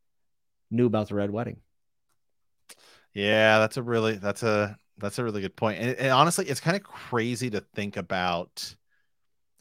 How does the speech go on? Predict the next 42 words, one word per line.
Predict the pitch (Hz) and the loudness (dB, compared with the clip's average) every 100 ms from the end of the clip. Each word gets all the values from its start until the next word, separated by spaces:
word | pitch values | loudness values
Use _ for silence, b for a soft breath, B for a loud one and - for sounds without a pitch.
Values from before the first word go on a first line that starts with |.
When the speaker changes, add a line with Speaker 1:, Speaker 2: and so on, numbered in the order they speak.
| b b b b 127 | b b b b -6
Speaker 2:
I, | 113 | -2
I | 123 | 0
mean, | 120 | 0
really, | 110 143 117 | 4 6 6
you | 107 | 4
go | |
back | 110 110 | 6 6
to | 104 | 4
our | 98 | 6
last, | 104 110 - - | 6 6 2 -2
our | 101 | 2
last | 101 110 | 4 2
week, | 95 - - | 0 -10 -6
uh, | 98 87 82 78 _ | -2 -2 -2 -8 _
you | 101 | -12
know, | 87 82 87 _ _ _ _ - | -10 -12 -18 _ _ _ _ -10
or, | 123 101 98 | -8 -8 -8
well, | 120 95 | -8 -8
two | - 156 | -2 -2
w-, | 113 - - _ _ _ 104 | -2 -6 -10 _ _ _ -6
it | |
was | 107 | -4
the | 107 | 2
last | 107 98 | 2 2
time | 107 | -2
we | 90 | -4
d-, | 85 | -8
or | 110 117 | 0 4
actually, | 127 156 131 | 6 6 6
I | 131 | 4
wasn't | 143 113 98 | 4 0 -2
there | 95 | -2
for | - - | -4 -12
it. | 104 | -10
It | |
was | 101 | -4
the | |
one | 113 | -4
you | 110 | -4
did | 98 92 | -6 -6
with | - | -4
Joanna, | 90 92 92 60 65 | -2 0 0 -4 -14